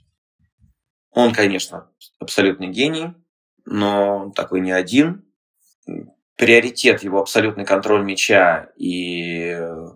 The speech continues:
то, на какой он уровень выводит команды в этом контроле, команды, которые как бы много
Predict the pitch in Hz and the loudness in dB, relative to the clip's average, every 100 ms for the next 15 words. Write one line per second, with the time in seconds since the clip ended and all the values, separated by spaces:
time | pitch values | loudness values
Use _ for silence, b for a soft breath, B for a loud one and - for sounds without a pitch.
0 | - _ _ _ _ - 104 101 101 - | -20 _ _ _ _ -2 0 2 0 4
1 | 120 113 113 113 101 95 98 95 - 104 | 2 4 2 2 0 -2 -2 -2 2 4
2 | 147 175 120 92 - _ _ _ _ _ | 4 4 2 0 -2 _ _ _ _ _
3 | 92 87 90 87 92 - 95 80 - - | -4 -4 -4 -6 -6 0 0 0 -8 -10
4 | 90 87 92 92 90 87 - 87 95 110 | -8 -6 -6 -2 -4 -4 -12 -6 -2 2
5 | 110 92 - | 2 0 -6